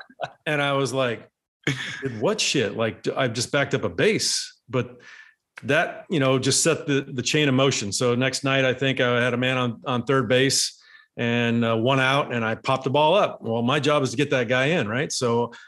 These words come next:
I slam my bat down, and I'm pissed. I go to first base, ball's caught, and I'm screaming and wanna throw my helmet. I'm about to go in the dugout, and I'm like, "Oh, here they come. They're gonna boo me now." And this guy just,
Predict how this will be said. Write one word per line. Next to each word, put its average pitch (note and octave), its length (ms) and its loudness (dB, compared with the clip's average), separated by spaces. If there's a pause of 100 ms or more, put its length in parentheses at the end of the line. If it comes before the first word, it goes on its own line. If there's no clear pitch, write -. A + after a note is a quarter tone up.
I C#3+ 140 0
slam D#3+ 580 2
my D3 140 2
bat C3+ 340 0
down, C3+ 340 0
and B2 80 -2
I'm B2+ 240 -4
pissed. C#3 360 0
I A2+ 160 0 (260)
go C#3 140 2
to C3 60 0
first C3+ 340 -2
base, C3 240 0
ball's B2+ 260 0
caught, C3 300 -2
and A#2+ 100 -4
I'm A#2+ 160 0
screaming C3+ 480 2
and B2 180 -2 (460)
wanna B2+ 160 0
throw D3 200 2
my C3+ 160 2
helmet. C#3 340 4
I'm A2 160 -2
about C3 260 -2
to B2 60 -10
go C#3+ 100 2
in C3 60 2
the A#2 60 2
dugout, C#3 300 2
and A2+ 80 -2
I'm A2 60 -2
like, G#2 140 -2
"Oh, A#2+ 140 2
here B2+ 200 2
they A#2+ 140 2
come. C3 220 0
They're A2 120 0
gonna A#2 160 0
boo B2+ 220 0
me A2+ 140 0
now." B2+ 260 -2
And G#2 100 -6
this G2+ 160 -4
guy A2+ 300 0
just, - 400 -6